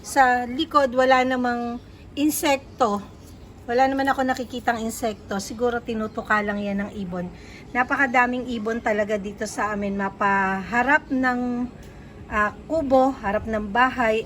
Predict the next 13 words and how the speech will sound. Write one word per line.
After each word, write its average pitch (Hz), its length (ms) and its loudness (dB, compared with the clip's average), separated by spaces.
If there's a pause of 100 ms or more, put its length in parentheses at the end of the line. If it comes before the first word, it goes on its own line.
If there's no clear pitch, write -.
at 233 240 0 (400)
likod 214 400 -2 (160)
ng 208 180 -6
bahay. 180 560 0 (400)
Ito 269 240 2
po 359 160 0
yung 359 220 2
sinasabi 294 580 2
ko 277 140 0
sa 269 160 0
inyo 247 320 2
na 233 180 2
runner. 196 640 0